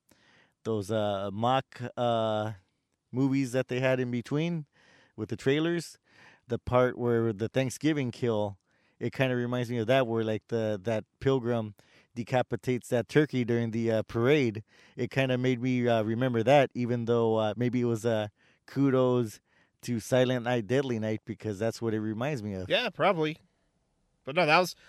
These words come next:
Speaker 2: I'd have to say that's my favorite one, too.
Speaker 1: <laughs> All right, cool. So, uh,
Speaker 2: <laughs>
Speaker 1: we, uh,
Speaker 2: I don't know, 'cause it, it was, like,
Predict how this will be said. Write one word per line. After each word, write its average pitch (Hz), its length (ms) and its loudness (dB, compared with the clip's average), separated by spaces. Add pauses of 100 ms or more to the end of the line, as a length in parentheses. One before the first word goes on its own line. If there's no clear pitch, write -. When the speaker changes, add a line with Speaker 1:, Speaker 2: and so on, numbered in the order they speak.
(140)
Speaker 2:
I'd 208 200 6
have 220 140 4
to 185 60 -8
say 190 180 2
that's 165 220 6
my 143 140 2
favorite 135 360 0
one, 123 160 -2
too. 135 300 -4
Speaker 1:
<laughs> - 40 0
All 160 80 6
right, 143 960 2
cool. 160 320 2
So, 127 320 -2
uh, 123 340 2
Speaker 2:
<laughs> 143 380 -4
Speaker 1:
we, 123 240 -2
uh, 123 320 2 (340)
Speaker 2:
I 165 140 6
don't 170 140 6
know, 147 160 2
'cause 170 180 0
it, 208 140 2
it 214 120 6
was, 226 160 6
like, 240 280 4